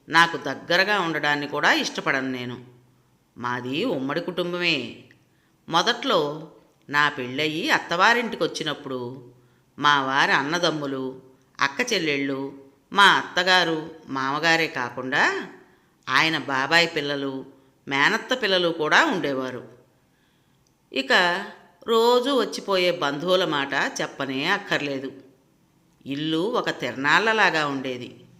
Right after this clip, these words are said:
వంటలు, వార్పులు, భోజనాలు ఇవి తప్పించితే మరో లోకం నాకు అక్కడ కనిపించేది కాదు.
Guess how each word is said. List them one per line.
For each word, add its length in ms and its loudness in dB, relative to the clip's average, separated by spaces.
వంటలు, 440 4
వార్పులు, 800 0
భోజనాలు 720 -4
ఇవి 340 -4
తప్పించితే 840 -4
మరో 320 6
లోకం 380 -2
నాకు 200 2
అక్కడ 220 -2
కనిపించేది 720 -4
కాదు. 340 -8